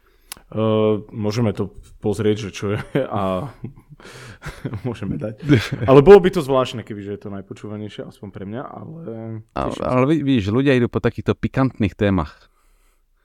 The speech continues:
Speaker 2: No a on si vlastne uvedomil, že keď zoberieš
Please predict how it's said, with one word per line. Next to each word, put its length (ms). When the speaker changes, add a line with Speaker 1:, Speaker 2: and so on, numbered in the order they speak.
Speaker 2:
No 220
a 240
on 360
si 160
vlastne 340
uvedomil, 640
že 180
keď 180
zoberieš 440